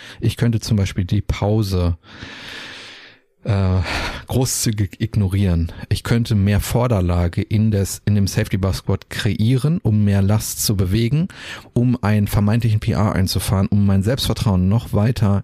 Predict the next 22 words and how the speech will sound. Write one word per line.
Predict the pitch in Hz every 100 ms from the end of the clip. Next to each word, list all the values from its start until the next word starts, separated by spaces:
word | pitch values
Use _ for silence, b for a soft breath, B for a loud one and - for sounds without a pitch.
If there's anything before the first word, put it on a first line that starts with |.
| -
in | 107
die | 101
Höhe | 110
zu | 107 98
treiben. | - 85 85 - _ B B B B B B
Bei | -
einer | 98 101
Leg | 104 123 -
Press, | - 90 - - -
die | - 101
ich | 92
im | 95
Programming | 98 92 92 92 92
habe, | 117 113 101 123 B B B -
die | 107
ich | 143
mit | -
kontinuierlichen | 131 135 127 131 107 120 110 113
Wiederholungen | 110 104 110 95 -
ausführe, | 82 - 92 87 87
könnte | - 107 123
ich, | 117 131 -